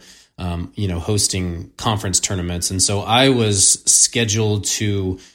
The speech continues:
to jump in on the Pac-twelve and, and, and jump in specifically on the, the Ducks regional, the, the, the, the Ducks women's team, which was,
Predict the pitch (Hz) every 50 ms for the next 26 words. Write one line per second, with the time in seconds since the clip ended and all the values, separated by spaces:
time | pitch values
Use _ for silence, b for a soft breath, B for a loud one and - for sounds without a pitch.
0 | B B B - 98 92 113 117 113 113 113 113 110 107 101 98 98 - - 117
1 | 113 110 - - - 113 110 107 104 104 104 101 98 98 95 90 101 101 95 92
2 | 92 90 90 92 92 101 98 95 92 95 104 110 110 107 110 104 101 98 - -
3 | 104 - - 120 110 131 117 104 - 104 101 95 95 92 98 95 95 95 92 92
4 | 90 87 85 87 87 - 90 104 98 92 120 117 110 - - - 95 101 110 107
5 | 98 92 90 85 82 82 90 85 92 107 104 101 104 - - 110 110 107 95 90
6 | - 104 98 92 135 139 135 - - 123 117 117 123 127 123 117 107 101 95 95
7 | 92 90 - - - - - 113 101 95 87 87 92 92 92 90 - - - -
8 | 90 90 87 - - - - - - - -